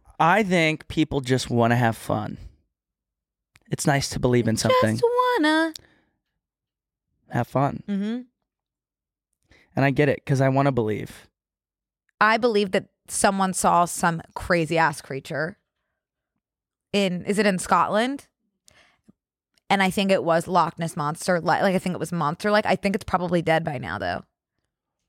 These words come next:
Speaker 1: Well, we don't know how long that thing lives.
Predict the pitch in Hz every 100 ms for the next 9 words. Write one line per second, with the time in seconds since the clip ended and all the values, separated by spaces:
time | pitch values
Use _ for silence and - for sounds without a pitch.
0 | _ - 165 165 175 156 160 151 135 127
1 | 139 135 123 - _ _ _ _ - 127
2 | 117 123 117 113 120 131 107 90 - -